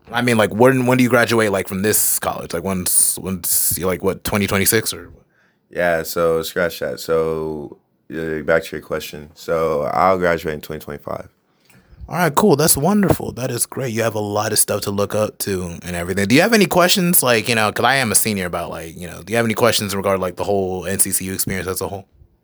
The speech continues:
Speaker 2: Uh, the only question I really have, I think, as other freshmen do have, is w-, what, what should I be focused on, uh,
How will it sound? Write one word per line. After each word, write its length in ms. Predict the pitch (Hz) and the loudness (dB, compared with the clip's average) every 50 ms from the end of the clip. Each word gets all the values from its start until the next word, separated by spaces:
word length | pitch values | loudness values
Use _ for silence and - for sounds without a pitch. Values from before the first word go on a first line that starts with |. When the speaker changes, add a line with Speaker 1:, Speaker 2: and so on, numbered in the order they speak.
| _ _ _ _ - - - | _ _ _ _ -20 -8 0
Speaker 2:
Uh, 560 | - 78 85 87 87 90 87 87 85 82 80 | 2 4 6 6 6 6 4 4 4 2 0
the 80 | 73 82 | 0 0
only 160 | 92 117 120 | -2 -2 -2
question 380 | 117 - 110 107 - - 85 82 | 0 0 0 0 0 -2 -2 -2
I 180 | 78 78 78 | -2 -2 -2
really 460 | 76 69 50 50 50 - 85 80 82 80 | -2 -4 -4 -4 -2 0 0 2 2 2
have, 320 | 80 78 78 78 76 71 | 2 2 4 2 2 0
I 80 | 73 73 | -2 -4
think, 340 | - - 82 80 71 - | -6 -6 -8 -8 -6 -6
as 260 | 71 71 71 71 71 - | -4 -4 -4 -4 -4 -2
other 220 | 50 76 78 76 | 0 0 0 0
freshmen 540 | 73 - - 76 76 - - 73 73 71 69 | 0 0 0 0 0 -2 -6 -8 -8 -10 -10
do 160 | - 73 73 | -10 -8 -8
have, 380 | 73 76 73 71 71 71 - - - - | -6 -4 -4 -2 -4 -4 -6 -10 -10 -8
is 380 | 71 76 73 76 73 71 - - - - - - - - _ _ _ _ - | -6 -4 -4 -4 -6 -8 -12 -16 -18 -20 -20 -20 -20 -20 _ _ _ _ -8
w-, 360 | - 76 76 78 73 - - - | -4 -4 -2 -2 -4 -6 -8 -12
what, 640 | - 67 71 71 73 78 87 104 123 123 - - _ _ _ | -12 -10 -8 -4 0 2 2 2 2 0 -2 -4 _ _ _
what 380 | - 62 71 78 85 95 104 - | -16 -12 -6 -4 -2 -2 -2 -2
should 200 | - - 104 98 | -4 -4 -2 0
I 340 | 95 92 90 85 82 80 78 | 2 2 2 2 0 -2 -4
be 380 | - - 82 78 76 73 71 - - _ - | -6 -8 -10 -8 -8 -8 -10 -12 -16 _ -6
focused 420 | 76 78 76 - 71 71 - - | -6 -6 -4 -6 -12 -12 -10 -8
on, 300 | - 67 67 69 69 - - - - - _ _ - | -8 -8 -8 -8 -10 -12 -16 -20 -20 -20 _ _ -6
uh, 520 | 69 71 71 71 71 71 71 69 69 - | -4 -2 0 0 0 0 0 0 -2 -4